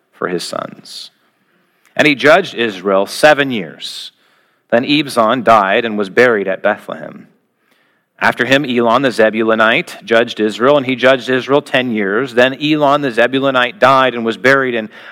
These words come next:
Aijalon in the land of Zebulun. After him, Abdon, the son of Hillel the Pirathonite, judged Israel. For he had forty sons and thirty grandsons who rode on seventy donkeys.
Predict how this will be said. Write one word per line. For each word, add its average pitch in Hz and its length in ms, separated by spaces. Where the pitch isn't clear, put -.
Aijalon 110 720
in 117 160
the 113 80
land 113 380
of 107 120
Zebulun. 85 720
After 175 360
him, 135 600
Abdon, 123 640
the 117 80
son 151 240
of 143 80
Hillel 139 640
the 123 160
Pirathonite, 110 880
judged 127 340
Israel. 85 600
For - 140
he 143 80
had 151 160
forty 170 380
sons 135 400
and 139 160
thirty 123 240
grandsons 98 720
who 131 120
rode 127 280
on 117 320
seventy 104 680
donkeys. - 840